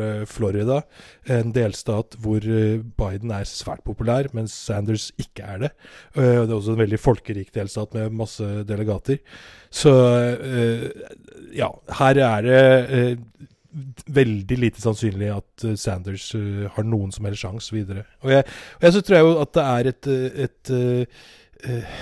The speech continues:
det som er litt av problemet nå, er jo, eh, hva gjør Sanders videre? Fordi han kan jo nå fort, sånn som han ga uttrykk for i en tale nå, eh, dagen etter, eh, denne mini-supertirsdagen,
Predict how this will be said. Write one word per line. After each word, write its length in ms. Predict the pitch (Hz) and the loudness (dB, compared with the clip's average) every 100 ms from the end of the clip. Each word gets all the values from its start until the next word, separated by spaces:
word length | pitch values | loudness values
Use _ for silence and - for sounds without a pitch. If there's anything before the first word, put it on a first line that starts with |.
| - - - _ _ - | -16 -20 -20 _ _ -4
det 140 | 139 147 | 2 2
som 120 | 151 | 2
er 120 | 127 | 2
litt 160 | 127 143 | 2 2
av 80 | |
problemet 460 | 123 147 131 120 139 | 0 0 2 2 2
nå, 300 | 143 151 135 | 4 4 2
er 300 | 127 107 101 | -2 -4 -2
jo, 240 | 113 127 123 - _ _ - | 4 4 4 -4 _ _ -4
eh, 140 | 120 | -4
hva 460 | 139 120 110 104 117 | -4 -2 2 4 4
gjør 220 | 110 107 | 4 2
Sanders 480 | - 101 98 107 117 | -2 -6 -6 -6 -4
videre? 380 | 123 110 127 139 117 | -2 0 0 -2 -4
Fordi 380 | - 131 117 117 - - _ - | -4 -4 -2 -4 -6 -16 _ -8
han 160 | 127 123 | -6 -4
kan 240 | - 113 | -6 -2
jo 140 | 127 139 | -2 0
nå 140 | 113 127 | 0 0
fort, 500 | - 123 - - - - - - | -2 -6 -6 -16 -16 -16 -18 -16
sånn 220 | - 135 | -6 -6
som 140 | - 135 | -2 -4
han 240 | 127 131 | -4 -10
ga 160 | 120 127 | -4 0
uttrykk 200 | 120 113 | 0 -2
for 160 | - 117 | -4 -2
i 40 | 123 | -2
en 100 | 127 | -4
tale 340 | 143 117 101 113 | -4 -4 -4 -4
nå, 200 | 110 117 - - _ - | -2 -4 -6 -18 _ -10
eh, 520 | 120 113 110 110 110 107 _ _ | -6 -4 -4 -6 -8 -12 _ _
dagen 260 | 113 110 117 | -4 -2 -4
etter, 380 | - - 101 101 _ - - - | -6 -10 -12 -14 _ -20 -18 -10
eh, 140 | 107 | -8
denne 220 | 107 107 | -6 -4
mini-supertirsdagen, 1600 | 107 104 104 107 107 - 113 - 117 110 - - 127 - 131 165 | -2 -2 -2 -4 -8 -8 -6 -2 -4 -6 -12 -8 -6 0 0 0